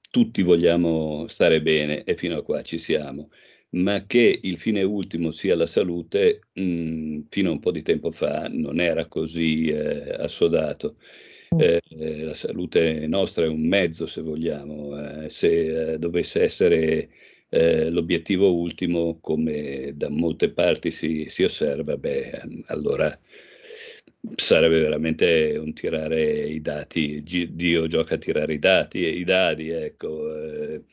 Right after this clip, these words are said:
Speaker 2: Mm.
Speaker 1: E lo stesso vale per la psicologia. Mm, la psicologia nasce, eh, sulla base di un, di un paradosso, no? E-, evocare l'anima, psiche,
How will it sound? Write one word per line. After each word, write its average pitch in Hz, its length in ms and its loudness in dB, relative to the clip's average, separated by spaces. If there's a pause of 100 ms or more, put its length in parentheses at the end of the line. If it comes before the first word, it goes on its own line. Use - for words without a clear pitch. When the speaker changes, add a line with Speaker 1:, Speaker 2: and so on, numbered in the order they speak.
(140)
Speaker 2:
Mm. 151 40 -2 (640)
Speaker 1:
E 87 80 -2
lo 117 120 6
stesso 110 340 2
vale 90 220 2
per 90 100 0
la 82 80 -4
psicologia. 82 840 -4 (560)
Mm, 104 840 -4 (120)
la - 100 -16
psicologia 98 680 0 (380)
nasce, 113 840 2
eh, 90 440 -2
sulla 95 280 -4
base 104 320 -2
di 90 180 -6
un, 82 580 -6
di 85 120 -10
un 87 120 -4
paradosso, 87 640 0
no? 98 300 -10 (560)
E-, - 200 -4
evocare 92 800 2
l'anima, 87 580 -4
psiche, 95 600 -6